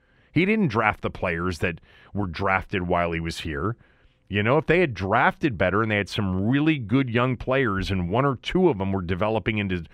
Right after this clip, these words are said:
legitimate stars, players that were better than Bradley Be-, Beal, but on, you know, it's, it's smaller contracts for the time being, they may have had a run in them.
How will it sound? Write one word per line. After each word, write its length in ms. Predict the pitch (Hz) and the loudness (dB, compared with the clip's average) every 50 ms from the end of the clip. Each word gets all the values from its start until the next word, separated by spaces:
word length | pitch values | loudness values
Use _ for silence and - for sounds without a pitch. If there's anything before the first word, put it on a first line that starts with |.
| - - - - - | -20 -20 -20 -10 -4
legitimate 640 | 101 113 110 98 92 82 - 135 151 165 160 151 - | -2 -2 -2 -2 -2 0 2 4 4 4 2 0 -4
stars, 600 | - - - 156 139 143 135 117 104 104 - - | -6 -4 0 2 4 4 4 4 2 0 -4 -8
players 400 | - - 131 131 127 127 120 101 | -6 -2 0 0 2 2 0 0
that 120 | 127 110 | 0 0
were 140 | 110 110 101 | 0 0 -2
better 360 | 82 - 110 113 123 135 139 | 0 0 0 2 2 2 2
than 180 | 131 131 120 110 | 2 2 0 0
Bradley 440 | 90 117 123 123 127 120 117 120 104 | 2 2 2 2 2 2 0 0 0
Be-, 360 | 85 - 135 147 156 127 104 | 0 0 0 2 2 2 0
Beal, 600 | - 95 - 135 160 156 117 90 87 98 113 - _ _ _ _ _ _ - - - - - | -2 -2 -2 2 2 2 2 2 0 -2 -4 -6 _ _ _ _ _ _ -20 -20 -20 -14 -4
but 240 | 92 87 127 127 123 | 2 4 4 6 6
on, 480 | 117 117 117 113 117 117 113 110 104 - - | 4 4 2 2 2 0 0 -2 -6 -4 -2
you 140 | 123 117 | 0 0
know, 280 | 104 98 95 92 92 87 - _ _ _ _ _ _ _ _ _ - | 2 2 0 0 -2 -4 -8 _ _ _ _ _ _ _ _ _ -12
it's, 480 | 92 - - 95 92 82 - - - - | -12 -10 -10 -10 -10 -12 -14 -18 -16 -14
it's 220 | - 101 92 - - | -12 -12 -12 -12 -10
smaller 480 | - - 135 135 139 143 147 135 120 | -4 0 2 4 4 4 2 0 -2
contracts 720 | - - 139 139 151 170 160 - 131 107 98 95 - - | 0 2 2 2 2 2 0 0 0 2 2 0 -4 -6
for 100 | - 104 | -8 -6
the 120 | 95 98 90 | -6 -6 -4
time 340 | - 107 95 92 87 87 | -4 -2 -2 -2 -2 -4
being, 240 | 80 92 95 104 123 | -4 -4 -2 -2 0
they 100 | 131 135 | 0 0
may 180 | 139 143 151 165 | 0 2 0 0
have 80 | 165 143 | 0 0
had 180 | 143 147 160 170 | 2 2 2 2
a 40 | 175 | 2
run 280 | 156 143 147 175 220 | 2 4 4 4 4
in 160 | 226 170 95 | 2 0 -2
them. 240 | 71 65 - - - | -4 -10 -12 -12 -16